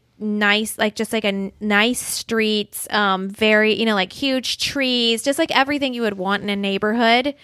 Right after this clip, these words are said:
Um, but that was for a small area, you know? So I don't know. And the area around it looked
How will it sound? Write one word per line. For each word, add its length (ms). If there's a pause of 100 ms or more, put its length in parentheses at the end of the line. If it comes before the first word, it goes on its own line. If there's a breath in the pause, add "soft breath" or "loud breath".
(420 loud breath)
Um, 520 (140)
but 160
that 160
was 200
for 520
a 160
small 720
area, 560
you 160
know? 340 (640)
So 380
I 80
don't 140
know. 260
And 160
the 40
area 400
around 340
it 60
looked 220